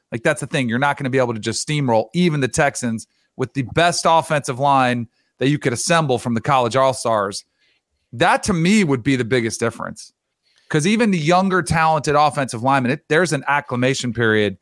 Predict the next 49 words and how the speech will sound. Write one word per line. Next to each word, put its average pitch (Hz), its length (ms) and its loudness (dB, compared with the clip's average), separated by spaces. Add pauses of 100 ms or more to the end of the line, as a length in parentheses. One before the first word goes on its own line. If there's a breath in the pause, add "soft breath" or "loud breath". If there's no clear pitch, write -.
(400 soft breath)
that 127 120 2
you 147 160 0
can't 143 380 0 (180)
get 131 200 2
up 127 140 0
to 110 80 -6
speed 123 360 -2
in 107 100 0
two 127 200 -2
or 117 80 2
three 113 180 0
weeks 110 220 2
to - 80 -12
prepare 107 260 -2
for - 140 -6
an 92 40 -2
all-star 87 360 -6
game. 90 240 -12 (260)
That's 185 220 0
where 190 120 2
I 156 120 2
think 135 220 -6
you 139 100 0
would 117 120 0
see 127 180 -4
the 107 300 -2
massive 110 680 -4 (520)
disparity. 104 680 0 (260)
You 165 60 2
know, - 20 4
seven 247 300 2
on 214 140 4
seven, 202 600 2
I 147 160 2
think 170 80 2
it'd 127 80 -4
be 110 80 -2
fun. 107 500 0
Like, 123 140 0
you 147 120 0
could 147 100 0
have 123 160 2
a 107 40 -4
really 117 280 0
good 113 320 2
matchup, 127 560 0 (440 soft breath)
but 135 100 2
with 135 180 0
the 123 280 -2